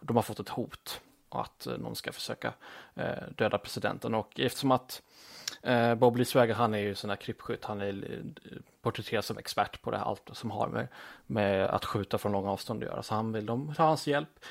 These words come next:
för att kunna se vad, vad finns det för möjligheter, vad finns det för risker. Si och så.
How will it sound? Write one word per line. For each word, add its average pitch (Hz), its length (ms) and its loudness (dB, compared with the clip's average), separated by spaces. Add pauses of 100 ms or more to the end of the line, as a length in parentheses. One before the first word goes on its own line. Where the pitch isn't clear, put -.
(200)
för 143 80 6
att - 60 0
kunna 156 200 6
se 131 200 4
vad, 151 180 2
vad 151 160 6
finns 147 260 4
det 143 80 0
för - 120 2
möjligheter, 117 440 4
vad 113 120 4
finns 113 160 2
det 104 100 -8
för 104 120 4
risker. - 420 -2 (360)
Si 104 220 -4
och - 80 -4
så. - 100 -4